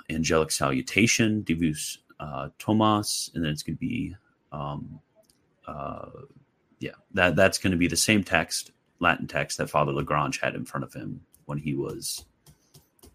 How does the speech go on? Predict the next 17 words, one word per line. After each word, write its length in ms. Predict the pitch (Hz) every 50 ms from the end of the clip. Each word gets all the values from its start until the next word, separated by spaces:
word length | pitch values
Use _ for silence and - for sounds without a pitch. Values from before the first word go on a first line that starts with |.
| - _ _ - - -
when 100 | - 82
he 100 | 82 78
was 440 | 73 73 67 67 - - - - - _ _ -
showing 340 | - - 123 110 87 73 -
this. 340 | - - - - - - - - - _ _ _ _ _ _ _ _ _ _ - - _ _ - - - - - - - _ - -
And 100 | 95 101
then 140 | 104 101 98
this 200 | 113 117 - -
is 140 | 113 98
the 80 | 90 101
translation 540 | - - 104 95 90 - 95 90 87 - 87
that 80 | 85
Father 200 | - 82 80 80
Lagrange 720 | 78 80 82 104 107 120 120 107 82 71 - - - - - _ - -
gives 480 | - - 78 - - - - - - _ _
right 160 | - 64 -
here. 240 | - - - - -